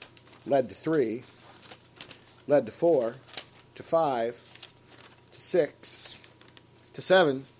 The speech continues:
And then today,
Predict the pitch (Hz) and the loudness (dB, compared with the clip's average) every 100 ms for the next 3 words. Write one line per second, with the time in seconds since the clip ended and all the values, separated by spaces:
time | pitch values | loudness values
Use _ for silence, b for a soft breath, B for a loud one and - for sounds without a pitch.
0 | _ - _ _ _ _ - b b b | _ -20 _ _ _ _ -20 b b b
1 | b b b - 143 156 151 151 - - | b b b -4 2 2 2 -4 -8 -6
2 | 151 156 175 151 | 2 6 6 4